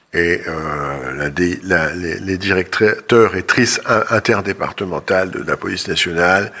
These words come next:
euh, de l'Hérault, et puis aussi, euh, du Pyrénées-Orientales, ou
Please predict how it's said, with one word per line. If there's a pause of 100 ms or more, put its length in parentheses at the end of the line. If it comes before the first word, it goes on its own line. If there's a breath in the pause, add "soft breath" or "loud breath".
(340 loud breath)
euh,
de
l'Hérault, (600)
et
puis
aussi,
euh,
du
Pyrénées-Orientales,
ou